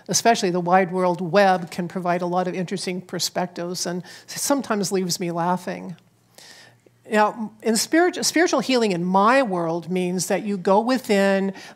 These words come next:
meditate, become more and more attuned to higher vibrations. And as we do this,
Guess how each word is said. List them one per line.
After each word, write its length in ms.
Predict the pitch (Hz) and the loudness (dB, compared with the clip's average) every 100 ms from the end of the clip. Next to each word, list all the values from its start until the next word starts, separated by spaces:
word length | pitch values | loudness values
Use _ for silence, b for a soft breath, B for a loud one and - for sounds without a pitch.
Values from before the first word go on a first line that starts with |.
| - | -4
meditate, 840 | 185 208 220 214 202 196 190 190 | 2 4 4 0 0 2 0 -2
become 300 | 185 - 196 | -8 -2 -2
more 320 | 190 190 202 | 0 2 2
and 80 | 202 | 0
more 200 | 196 190 | 0 -2
attuned 540 | 185 - 196 190 185 - | -2 -2 0 0 -2 -4
to 260 | 196 185 | -2 0
higher 240 | 196 190 180 | 2 2 2
vibrations. 840 | 175 165 190 233 - 180 160 - B B | 0 2 0 0 -2 -4 -4 -6 B B
And 140 | 208 214 | 2 4
as 360 | 240 226 - 208 | 4 0 -6 -6
we 200 | 202 208 | -2 -2
do 360 | 165 240 262 | 0 2 2
this, 580 | 190 190 185 180 - | 2 2 2 0 -2